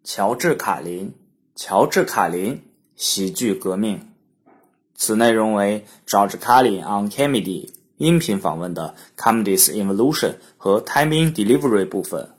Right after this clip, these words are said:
由 Comedy 翻译小组组织翻译，演播刘博洋。主持人问乔治卡林关于美国的喜剧行业变化。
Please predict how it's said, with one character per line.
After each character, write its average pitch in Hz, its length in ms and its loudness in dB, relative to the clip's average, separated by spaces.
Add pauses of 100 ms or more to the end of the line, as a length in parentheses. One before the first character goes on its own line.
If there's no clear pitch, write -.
(540)
由 110 180 4
Comedy 165 420 2
翻 160 220 0
译 131 60 0
小 104 200 2
组 107 240 0
组 87 200 -8
织 85 160 -8
翻 87 280 -6
译， 87 200 -10 (680)
演 90 220 -2
播 113 420 2
刘 90 140 -6
博 92 160 0
洋。 85 280 -6 (1500)
主 107 160 -2
持 107 180 0
人 113 220 4
问 127 140 4
乔 98 200 2
治 127 120 -2
卡 87 180 -4
林 98 400 -4
关 95 240 0
于 95 80 -2
美 90 180 0
国 85 160 -6
的 90 80 -4
喜 87 220 -2
剧 110 140 -2
行 90 240 -6
业 107 140 -2
变 82 180 -6
化。 64 340 -10